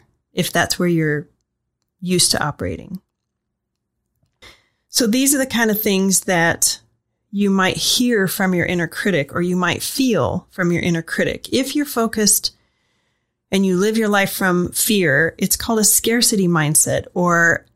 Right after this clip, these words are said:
uh, a fixed mindset. And you look at your past and you think, "Oh, I hope nobody finds out about that thing." Or, "I really should have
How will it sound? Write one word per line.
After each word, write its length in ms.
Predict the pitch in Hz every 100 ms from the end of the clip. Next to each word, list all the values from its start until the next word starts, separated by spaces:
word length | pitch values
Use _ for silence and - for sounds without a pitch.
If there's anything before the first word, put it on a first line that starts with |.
| _ -
uh, 220 | 175 156
a 60 | -
fixed 480 | - 233 - - 175
mindset. 560 | 165 143 160 - - - _ _
And 120 | 196 196
you 120 | 190
look 200 | 240 247
at 120 | 233
your 80 | 208
past 720 | - 254 254 165 185 - - - -
and 180 | 190
you 100 | 190
think, 300 | 170 190 180 -
"Oh, 200 | 214 208
I 100 | 185
hope 280 | 160 190 -
nobody 260 | 175 156
finds 300 | 160 165 156
out 140 | 160 147
about 240 | 165 160
that 240 | 123 - -
thing." 580 | - 160 135 - - - _ _ _ _ _ _ _ -
Or, 480 | 185 180 175 - - _ _
"I 100 | 202
really 340 | 214 220 202 180
should 220 | - 180
have 360 | 165 - -